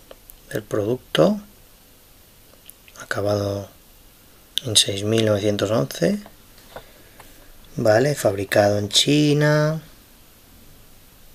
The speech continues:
Aquí está, que no es recomendable para niños menores de tres años.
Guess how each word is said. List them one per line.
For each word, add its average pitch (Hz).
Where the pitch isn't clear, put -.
Aquí 98
está, 180
que 101
no 101
es 98
recomendable 101
para 101
niños 104
menores 107
de 101
tres -
años. 175